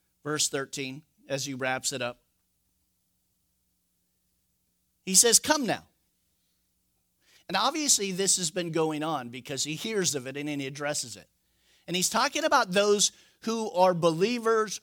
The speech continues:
who are in business. He says,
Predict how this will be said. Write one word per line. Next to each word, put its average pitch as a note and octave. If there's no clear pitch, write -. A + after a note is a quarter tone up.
who F#3
are F3
in E3
business. D3
He A3
says, A#3